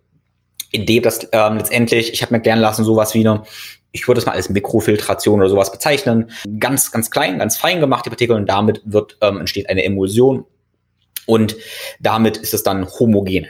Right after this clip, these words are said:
homogene Masse. Okay, und jetzt ist es interessant, ähm, dass Diana meinte, ah, eventuell, also ganz wichtig, es gibt Hinweise darauf, dass es eventuell dann schlechter verträglich ist. Das ist nicht ganz geklärt bis jetzt, aber es könnte sein, dass diese Homogenisierung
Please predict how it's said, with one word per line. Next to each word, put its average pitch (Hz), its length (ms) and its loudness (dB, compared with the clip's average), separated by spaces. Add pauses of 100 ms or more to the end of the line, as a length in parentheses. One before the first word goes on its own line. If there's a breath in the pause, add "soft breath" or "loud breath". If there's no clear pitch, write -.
homogene 98 380 2
Masse. 95 240 -2 (440 loud breath)
Okay, 127 200 0
und 107 120 0
jetzt - 380 -2
ist - 100 0
es 147 140 -2
interessant, 147 720 -2
ähm, 147 240 2
dass 131 160 0
Diana 131 460 2
meinte, 127 340 0
ah, 165 360 -4
eventuell, 131 840 2
also 113 220 0
ganz 123 240 0
wichtig, - 400 -8 (340 loud breath)
es - 180 -2
gibt - 200 -6
Hinweise 135 600 0
darauf, 160 540 0
dass 113 160 0
es 120 140 -4
eventuell 120 760 2
dann 117 140 2
schlechter 110 300 0
verträglich - 460 -4
ist. - 240 -12 (220 loud breath)
Das 127 160 0
ist 139 100 -4
nicht 151 300 0
ganz 131 300 0
geklärt - 460 -2
bis - 120 -2
jetzt, 175 380 0
aber 120 200 2
es - 140 -2
könnte 190 320 -2
sein, 131 240 0
dass 113 140 -4
diese 113 340 2
Homogenisierung 127 880 4